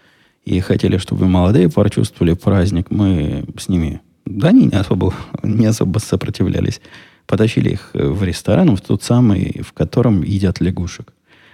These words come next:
Давным-давно я про этот ресторан вам рассказывал, потому что жена утверждает, что последний раз, когда мы в него ходили, у нас ещё дочка сидела, э, в кресле для маленьких детей. Ну, то есть, наверное, лет сколько, пять ей было тогда.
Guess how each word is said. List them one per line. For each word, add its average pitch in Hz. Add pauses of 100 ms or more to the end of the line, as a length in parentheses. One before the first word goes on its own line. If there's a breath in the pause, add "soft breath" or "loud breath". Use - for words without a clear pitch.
Давным-давно 175
я 80
про 98
этот 101
ресторан 95
вам 87
рассказывал, 95
потому 95
что -
жена 117
утверждает, 98
что -
последний 139
раз, 95
когда 95
мы 87
в 90
него 87
ходили, 113 (560 soft breath)
у -
нас 101
ещё 87
дочка 104
сидела, 87 (480 soft breath)
э, -
в 73
кресле 101
для 85
маленьких 87
детей. 95
Ну, 98
то 98
есть, -
наверное, 90
лет 82
сколько, -
пять -
ей -
было 85
тогда. 82